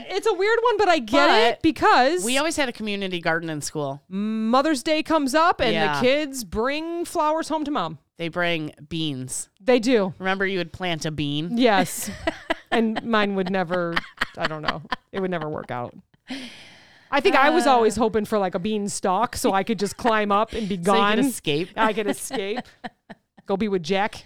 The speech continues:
Speaker 1: and the Beanstalk.
Speaker 2: Go find the golden goose. Golden
Speaker 1: Gluten-free paints.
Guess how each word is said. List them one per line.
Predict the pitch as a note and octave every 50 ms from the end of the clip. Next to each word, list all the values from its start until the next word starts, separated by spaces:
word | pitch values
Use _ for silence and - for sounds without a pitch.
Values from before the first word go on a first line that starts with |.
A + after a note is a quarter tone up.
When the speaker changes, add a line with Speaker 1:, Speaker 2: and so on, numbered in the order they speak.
| _ _
Speaker 1:
and | - F#3
the | F#3+
Beanstalk. | F#3+ G#3+ A3 A3 G#3+ - G#3 A3+
Speaker 2:
Go | A3
find | G#3+ G#3 G3+ G3+ F#3+
the | F3+
golden | E3 E3+ E3 D#3+ E3+ E3+ E3 E3
goose. | D#3 D#3+ D#3 E3 - - - -
Golden | _ F3 E3 D#3+ C#4
Speaker 1:
Gluten-free | D4 D#4 F#4 G4+ G4 G4 G#4 G#4+ G4+ - - D#4 D#4 D#4 D#4+ D#4+ D#4+
paints. | - - - B3+ G#3+ F#3 E3 - - - - - - - - -